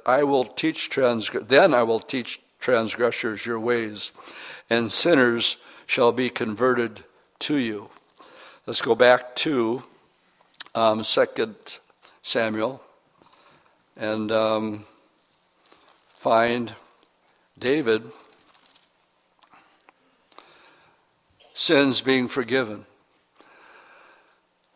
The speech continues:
However, the consequences, the sin can be forgiven,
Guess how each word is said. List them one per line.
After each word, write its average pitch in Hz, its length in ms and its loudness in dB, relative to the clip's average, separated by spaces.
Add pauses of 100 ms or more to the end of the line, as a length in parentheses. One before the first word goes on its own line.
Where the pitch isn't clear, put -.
(160)
However, 127 600 0 (2500)
the 123 120 -10
consequences, 135 1300 0 (320)
the 123 80 -6
sin 202 300 2
can 143 180 0
be 139 140 2
forgiven, 113 720 0